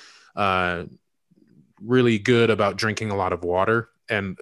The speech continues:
again, uh, Sam's wife is a doctor, and I said something to her once, probably drunk and, like, in line at Wendy's or whatever. But I'm like, "Yeah, I think I'll be all right 'cause, like, I drink a ton of water, don't drink a lot of soda." And she was like, "That doesn't help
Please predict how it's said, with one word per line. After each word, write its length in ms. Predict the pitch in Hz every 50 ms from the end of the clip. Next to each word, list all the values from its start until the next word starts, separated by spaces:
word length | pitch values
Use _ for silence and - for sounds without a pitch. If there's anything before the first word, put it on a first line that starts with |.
| - - - -
again, 540 | 113 104 101 113 113 110 104 101 101 101 - -
uh, 180 | 104 98 90
Sam's 360 | - - - 117 107 101 98 101
wife 300 | 101 104 101 92 - -
is 140 | 104 90 -
a 60 | 92
doctor, 580 | - 104 98 98 98 - - 98 90 87 85 - -
and 100 | 110 101
I 80 | 98
said 240 | 95 - 104 101 -
something 260 | - 110 95 - 104
to 100 | 101 98
her 160 | 90 101 95 92
once, 320 | 92 95 92 90 - -
probably 500 | - - - 143 143 127 113 117 117 107
drunk 440 | 92 - 104 95 95 95 87 - - - _ _ -
and, 160 | 104 92 92
like, 260 | 90 87 - - - _
in 260 | - 113 107 101 98
line 260 | 92 92 92 90 92 90
at 120 | 90 85
Wendy's 440 | 82 95 95 92 90 90 85 80 82
or 80 | 85 85
whatever. 340 | 82 82 82 82 85 85 85
But 120 | 87 87
I'm 80 | 90 92
like, 200 | 87 87 - - - - - - - - - - - - - - - - - - -
"Yeah, 220 | - - 247 175 175
I 60 | 175
think 200 | - 202 202 233
I'll 80 | 220
be 140 | 160 127 113 101
all 100 | 101 110
right 180 | 131 160 139
'cause, 140 | - 113 107
like, 120 | 104 107
I 60 | 139 147
drink 260 | - 131 160 165 -
a 40 | 113
ton 280 | - - - 127 135 117
of 60 | 98
water, 520 | 101 107 107 113 113 117 113 110 98 - -
don't 160 | 123 127 131
drink 180 | 131 147 131 127
a 40 | 127
lot 160 | 113 113 104
of 80 | 98
soda." 460 | - - 120 113 113 113 110 107 104 - - - - - _ _
And 80 | - -
she 100 | - -
was 100 | 107 90
like, 200 | 101 92 90 -
"That 200 | - 123 127 123 - _ -
doesn't 360 | - 117 113 113 120 113 92 _ _ -
help 340 | - - - 117 113 -